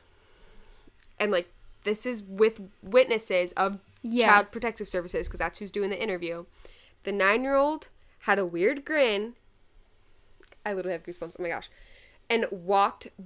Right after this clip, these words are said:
Speaker 1: backwards up a wall to the ceiling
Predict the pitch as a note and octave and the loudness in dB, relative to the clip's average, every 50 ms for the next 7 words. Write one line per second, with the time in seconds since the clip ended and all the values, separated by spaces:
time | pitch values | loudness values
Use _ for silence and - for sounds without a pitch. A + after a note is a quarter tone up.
0 | - - _ A#3 A3 A#3 C4 C4+ - - - A3+ G3+ F#3 F3+ F3+ F3+ - - - | -20 0 _ 8 10 10 10 8 4 -2 0 2 4 4 4 2 0 -4 -12 -16
1 | - - - A3 B3+ C4 - - - - D#4+ D#4+ D#4+ D#4 C4+ A#3 G#3+ G#3 A3+ A3 | -6 2 4 4 4 2 0 -4 0 2 2 2 2 0 -2 -4 -4 0 4 6
2 | A#3 A#3 A3+ G3+ F#3+ F#3 F3+ F#3 F#3 G3 - _ _ - - - C#4+ C#4+ D4+ D#4 | 8 8 8 6 6 4 0 -2 -4 -6 -10 _ _ -10 -4 -2 -2 0 0 0
3 | D#4+ F4 F4+ F4 - - - - - C#4+ C#4+ C#4+ D4+ D4+ D4+ C#4+ A#3 G3 F#3 F3+ | 0 0 0 0 -2 -4 -6 -6 -2 0 2 4 4 2 2 2 2 2 2 0
4 | F3+ F3+ G#3 A#3 | -2 -4 -4 -6